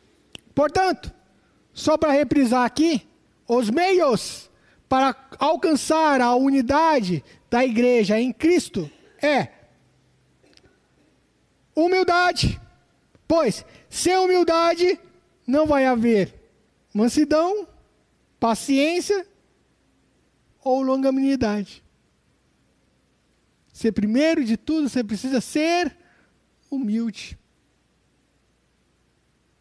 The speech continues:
Você é humilde? Vo-, é com você e Deus, rapaz. Não é comigo, não é, não é com o pastor,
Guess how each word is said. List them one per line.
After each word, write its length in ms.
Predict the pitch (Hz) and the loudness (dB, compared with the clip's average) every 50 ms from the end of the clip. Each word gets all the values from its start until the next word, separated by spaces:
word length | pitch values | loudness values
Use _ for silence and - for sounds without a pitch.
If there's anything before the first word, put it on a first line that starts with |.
| _ _ - | _ _ -14
Você 160 | - - 294 | -8 -4 -2
é 80 | 247 196 | -2 -2
humilde? 500 | 175 185 226 220 170 139 - - - _ _ _ _ _ _ _ _ _ _ _ _ - | -2 -4 -6 -6 -8 -10 -12 -20 -20 _ _ _ _ _ _ _ _ _ _ _ _ -4
Vo-, 160 | 202 220 254 | -2 -2 0
é 120 | 262 269 254 | 0 -2 -4
com 120 | - 370 | -6 -4
você 300 | 359 359 440 - - 415 | -4 -4 -4 -4 -4 -4
e 340 | 453 494 480 466 480 480 440 | -2 0 0 0 -2 -4 -4
Deus, 300 | 392 359 320 247 196 160 | -2 0 0 0 0 -2
rapaz. 340 | 180 170 - - 143 147 160 | -4 -4 -6 -8 -10 -8 -8
Não 120 | 208 240 | -8 -8
é 20 | |
comigo, 500 | - - 285 269 285 339 381 392 359 370 | -8 -8 -6 -4 -2 -2 -2 -2 -2 -4
não 100 | 320 294 | -4 -6
é, 80 | 277 254 - | -8 -8 -6
não 120 | 262 240 | -8 -8
é 40 | 240 | -8
com 60 | - | -6
o 20 | - | -6
pastor, 600 | 214 190 - - - 269 285 370 381 381 339 | -6 -6 -8 -8 -6 -6 -4 -4 -4 -6 -8